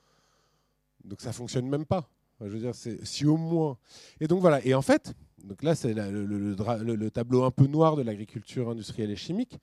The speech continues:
La bonne nouvelle, alors je sais que Jeannot n'aime pas quand quelqu'un a une solution, mais c'est pas moi qui l'ai dit, c'est Olivier De Schutter, rapporteur de la F A O auprès de l'onu, qui dit : «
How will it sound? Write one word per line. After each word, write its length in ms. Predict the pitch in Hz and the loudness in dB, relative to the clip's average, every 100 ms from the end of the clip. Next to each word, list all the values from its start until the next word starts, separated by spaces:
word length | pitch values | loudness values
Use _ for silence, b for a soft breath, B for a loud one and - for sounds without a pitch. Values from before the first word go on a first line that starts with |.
| b b b b b b b b b _ _ _ _ - | b b b b b b b b b _ _ _ _ -14
La 140 | 95 | -4
bonne 220 | 113 180 | -2 0
nouvelle, 300 | 160 143 160 | 0 2 2
alors 220 | 113 107 | 2 0
je 80 | 104 | -2
sais 160 | 104 123 | -6 -6
que 40 | |
Jeannot 220 | 110 117 | -6 -6
n'aime 160 | 117 98 | -6 -6
pas 80 | 123 | -6
quand 180 | 113 92 | -6 -8
quelqu'un 300 | 110 - 113 | -8 -4 -4
a 100 | 101 | -4
une 120 | 113 | -4
solution, 400 | 127 117 - 147 | -2 -4 -4 -6
mais 100 | 110 | -6
c'est 140 | - | -6
pas 100 | 127 | -2
moi 140 | 143 160 | 0 0
qui 120 | 131 | -2
l'ai 120 | 110 | -6
dit, 160 | 117 180 | -4 -2
c'est 120 | 123 | 0
Olivier 320 | 123 151 156 | 2 2 2
De 120 | 139 | 0
Schutter, 340 | 117 123 143 147 | -2 -2 0 0
rapporteur 500 | 113 123 127 - 135 | 0 -4 -2 -2 -2
de 80 | |
la 220 | 113 110 110 | -2 -2 -2
F 120 | - | 0
A 60 | |
O 100 | 131 | 0
auprès 220 | 123 - 113 | 0 -2 -4
de 60 | |
l'onu, 260 | 110 120 190 | -4 -4 -6
qui 180 | - 131 | -8 -12
dit : « 220 | 135 | -10